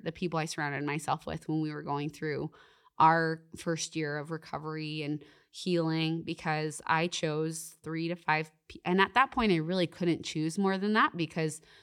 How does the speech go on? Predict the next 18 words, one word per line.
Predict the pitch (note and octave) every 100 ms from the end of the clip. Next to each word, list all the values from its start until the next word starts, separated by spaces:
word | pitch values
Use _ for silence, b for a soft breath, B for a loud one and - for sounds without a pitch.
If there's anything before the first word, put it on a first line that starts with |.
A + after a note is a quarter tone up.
| b
part | - F3 F3
of | E3
it | E3 -
in-, | B2+ D3+ - _ -
what | E3+ D#3
involved | F3 F3 D#3 D3+ D#3
Josh's | D3 D#3+ E3 D#3+
story, | - D3+ D#3+ E3+ E3
and | D#3+
then | D#3 D#3 B B B -
I | E3+
needed | E3 E3 E3
to | -
have | D#3 D3+
safe | - D#3 -
people | - D3+ D#3 D#3+
for | - E3+
me, | D#3+ D3+ G3